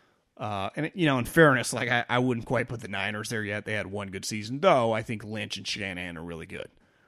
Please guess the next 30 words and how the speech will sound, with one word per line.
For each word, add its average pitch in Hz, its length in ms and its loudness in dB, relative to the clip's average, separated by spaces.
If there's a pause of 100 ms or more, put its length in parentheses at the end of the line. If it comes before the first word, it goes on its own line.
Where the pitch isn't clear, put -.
(140)
I 131 100 0
think, 135 160 4
like, 120 140 0
the 113 80 0
Eagles, 117 400 0
the 113 80 -12
Pats, 110 420 0
the 117 80 -6
Steelers, 107 580 -2
and 147 140 0
it 143 60 6
all 139 100 6
starts 131 300 2
with 110 80 -10
the 95 140 -8
owner. 92 200 -12 (560)
And 127 80 0
it 123 60 -2
starts 143 200 4
with 127 60 -4
the 117 80 -8
consistency 113 600 -2
at - 80 -6
top. 62 260 -8 (380)
And 127 120 0
there's 127 140 0
just 139 180 0
a 110 40 -6
consistent 127 680 2 (180)
vision 113 720 4